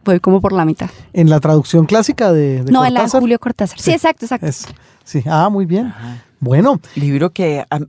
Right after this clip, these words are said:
Speaker 3: amamos, ¿no?
Speaker 2: Totalmente.
Speaker 3: Yo había
Speaker 1: Está
Speaker 3: olvidado
Speaker 1: buenísimo.
Speaker 3: ese libro, pero por completo. Que es
Speaker 2: Totalmente, sí.
Speaker 3: bueno.
Speaker 1: A mí me lo hizo olvidar el Mundial.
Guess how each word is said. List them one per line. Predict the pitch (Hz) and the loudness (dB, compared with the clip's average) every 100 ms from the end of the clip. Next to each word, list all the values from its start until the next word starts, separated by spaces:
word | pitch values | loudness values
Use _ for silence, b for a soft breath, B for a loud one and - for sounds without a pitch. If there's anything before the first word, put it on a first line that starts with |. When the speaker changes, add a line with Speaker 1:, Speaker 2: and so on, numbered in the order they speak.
| - | -4
Speaker 3:
amamos, | 147 139 165 233 131 | -2 0 0 -2 -4
¿no? | 139 139 247 | -6 -6 -4
Speaker 2:
Totalmente. | 156 131 127 127 143 147 | -2 -2 0 2 2 0
Speaker 3:
Yo | 165 | -2
había | 190 | -2
Speaker 1:
Está | 214 202 | 0 2
Speaker 3:
olvidado | 185 - | 2 4
Speaker 1:
buenísimo. | 240 247 214 | 2 2 0
Speaker 3:
ese | 175 | 0
libro, | 262 254 254 277 269 _ b b b b _ _ | 0 -4 -6 -10 -12 _ b b b b _ _
pero | - 185 180 | -8 -6 -6
por | 160 175 | -6 -6
completo. | 180 165 156 185 269 - 170 147 165 _ b b b b - | -4 -4 -2 -4 -4 -6 -10 -12 -14 _ b b b b -10
Que | |
es | 180 - | -10 -10
Speaker 2:
Totalmente, | 165 143 143 147 151 143 | -12 -10 -8 -6 -6 -6
sí. | 160 | -4
Speaker 3:
bueno. | 165 220 294 175 190 | -4 -4 -6 -8 -4
Speaker 1:
A | 220 | 0
mí | 220 | 2
me | 233 | 4
lo | 262 | 4
hizo | 247 233 | 2 2
olvidar | 233 226 | 2 2
el | 202 | 2
Mundial. | 202 214 196 170 | 2 0 -2 -4